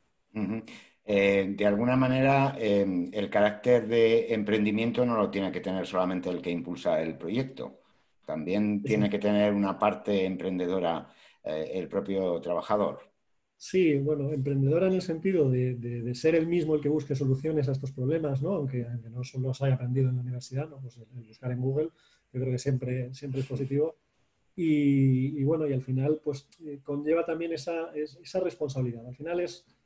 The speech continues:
Speaker 2: tú cuando entras a una startup te haces responsable de un área. Em, no solo estás trabajando y, entonces, eso es importante, ¿no? Y eso es importante en los dos sentidos. En el sentido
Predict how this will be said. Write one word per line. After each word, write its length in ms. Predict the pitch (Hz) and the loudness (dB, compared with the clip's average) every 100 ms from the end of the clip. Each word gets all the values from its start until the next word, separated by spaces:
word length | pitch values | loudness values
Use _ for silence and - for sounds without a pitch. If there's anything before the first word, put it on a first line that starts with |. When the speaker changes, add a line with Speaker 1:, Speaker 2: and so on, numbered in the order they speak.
| _ _ _ - | _ _ _ -4
Speaker 2:
tú 120 | 185 | 0
cuando 200 | 190 170 | 2 0
entras 200 | 170 160 | 0 -2
a 40 | 160 | -2
una 80 | |
startup 400 | 143 165 156 165 - | -4 -2 -4 -4 -4
te 60 | |
haces 180 | 151 156 | -2 0
responsable 500 | 147 151 139 156 156 | -2 -2 -2 2 2
de 60 | 139 | 4
un 80 | |
área. 240 | 135 123 113 _ _ _ | 2 0 -4 _ _ _
Em, 520 | 139 123 123 120 120 120 _ _ _ - | -6 -4 -2 -4 -6 -10 _ _ _ -4
no 280 | 135 147 143 | 0 2 2
solo 520 | 139 139 135 131 131 | 0 2 2 2 0
estás 300 | 127 139 135 | -2 -4 -6
trabajando 920 | 131 123 135 143 135 131 131 131 131 | -4 -6 -4 -2 0 0 0 -2 -4
y, 260 | 135 123 127 | -2 -4 -4
entonces, 360 | 139 135 139 - | -6 -4 -4 -4
eso 140 | 151 180 | -6 -6
es 80 | 175 | -4
importante, 420 | 135 127 131 117 | -4 -2 -2 -2
¿no? 100 | 135 | -4
Y 60 | 156 | -4
eso 100 | 160 | -6
es 60 | |
importante 320 | 170 160 160 165 | -6 -4 -2 0
en 60 | |
los 80 | 147 | 0
dos 120 | 151 | 0
sentidos. 460 | 135 123 165 123 - _ _ _ _ - | -4 -2 -2 -2 -8 _ _ _ _ -8
En 160 | 123 | -2
el 80 | 127 | -2
sentido 680 | - 123 123 151 147 127 - | -2 -6 0 2 4 2 -4